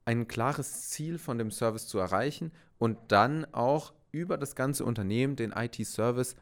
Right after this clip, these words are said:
transparent abzubilden. Und so kann man dann über die, äh, Identifikation und Gestaltung von Services die Kernaktivitäten bei einer serviceorientierten Architektur im Unternehmen aufbauen.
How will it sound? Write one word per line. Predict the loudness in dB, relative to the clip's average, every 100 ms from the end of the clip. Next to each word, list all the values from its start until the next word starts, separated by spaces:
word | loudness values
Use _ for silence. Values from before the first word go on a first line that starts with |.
| -8
transparent | 2 2 2 -2 0 0 -2
abzubilden. | -4 -2 -2 -2 -4 -6 -16 -20 -20 -4
Und | -2
so | 2 0
kann | 0 0
man | 0
dann | 2 0
über | -2 -6 -2 -4
die, | -2 -2 0
äh, | -2 -6 -8 -4
Identifikation | -2 -2 -2 -6 -4 -4 0 0 0
und | -2 -6
Gestaltung | -6 0 0 0 -2 -4
von | -2 -4
Services | -2 -2 0 -2 -2 -4 -6 -20 -20 -6
die | 0 2 2
Kernaktivitäten | -2 0 0 0 -4 -4 -4 -2 -2 0 -2 -4
bei | 0 0
einer | 0 -2 -2 -2
serviceorientierten | 2 2 2 -4 -6 -4 -2 -2 -2 -4 -4
Architektur | -4 -4 -6 -2 2 4
im | 4 0
Unternehmen | -2 -2 0 2 2 0
aufbauen. | 0 0 0 -4 -6